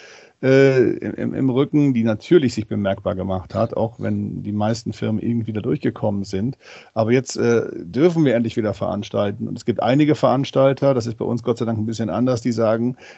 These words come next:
ich verliere jetzt mehr Geld, weil ich veranstalte, als im Lockdown, wo ich nicht veranstalten durfte. Und das ist natürlich ein Szenario, was, äh, irre ist. Und da müssen wir ganz schnell von wegkommen. Wir müssen halt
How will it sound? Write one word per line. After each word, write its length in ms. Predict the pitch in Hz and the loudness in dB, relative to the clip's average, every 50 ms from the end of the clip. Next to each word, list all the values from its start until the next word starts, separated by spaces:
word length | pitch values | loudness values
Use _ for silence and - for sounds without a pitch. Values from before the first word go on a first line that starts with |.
| _ _ | _ _
ich 200 | - 120 113 - | -6 -6 -6 -4
verliere 440 | - - 123 123 123 139 156 165 151 | 0 2 4 4 6 6 6 6 6
jetzt 200 | 143 135 127 - | 6 4 2 2
mehr 260 | 127 135 156 185 208 | 4 6 8 8 8
Geld, 420 | 180 123 117 117 117 117 113 107 107 | 6 8 6 6 6 6 4 2 4
weil 200 | 131 170 208 202 | 4 6 6 6
ich 140 | 175 - | 4 2
veranstalte, 800 | - 131 104 - 104 107 101 - - - 107 101 101 104 104 117 95 | 2 0 0 0 0 -2 -4 -2 0 0 2 2 2 2 2 2 4
als 160 | 107 120 - | 4 4 4
im 80 | 120 120 | 4 4
Lockdown, 440 | 123 135 - - - 131 127 127 | 6 4 4 4 4 6 6 8
wo 60 | 123 123 | 6 6
ich 100 | 107 110 | 6 6
nicht 140 | 135 113 | 6 6
veranstalten 600 | - 117 90 78 92 - - 90 80 76 - 78 | 6 4 2 2 0 2 2 4 4 2 0 -2
durfte. 320 | 80 80 80 85 - - 73 | -2 -2 -2 -2 -2 -4 -4
Und 100 | 85 101 | -2 -2
das 120 | 135 - | -2 0
ist 40 | - | 0
natürlich 240 | 127 - 120 110 - | 0 0 0 0 0
ein 60 | 117 | 2
Szenario, 640 | - - 113 107 107 110 113 110 107 110 107 101 98 | 4 4 6 6 6 6 6 6 6 4 4 4 2
was, 240 | 98 92 - - - | 0 0 0 -4 -4
äh, 100 | - 92 | -2 0
irre 420 | 98 92 80 - 104 107 104 98 | 0 0 0 0 0 0 0 0
ist. 200 | - - - - | 0 -2 -4 -6
Und 180 | - 90 - 92 | -8 -6 -2 -2
da 80 | 92 | 0
müssen 260 | 95 101 101 - - | 0 0 -2 -2 0
wir 80 | 107 101 | 0 0
ganz 200 | - 107 113 - | 2 2 0 2
schnell 160 | - 107 107 | 2 0 0
von 180 | - - 104 98 | 0 0 0 2
wegkommen. 400 | 98 113 110 - - 90 90 90 | 2 0 0 0 0 0 0 0
Wir 80 | 92 | 0
müssen 280 | 90 104 123 123 - 120 | 0 0 0 2 2 4
halt 180 | 117 110 107 | 4 4 4